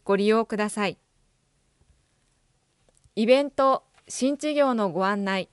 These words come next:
一、五周年祭。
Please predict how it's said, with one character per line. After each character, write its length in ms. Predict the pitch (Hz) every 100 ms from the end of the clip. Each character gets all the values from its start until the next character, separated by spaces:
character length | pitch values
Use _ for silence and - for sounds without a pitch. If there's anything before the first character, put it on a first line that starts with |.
| _ _ _ _ _ _ _ _ _ _
一、 380 | 202 - 254 - _ _ _ _ _ _
五 120 | - 220
周 300 | - 285 285
年 240 | 285 294
祭。 320 | - 208 175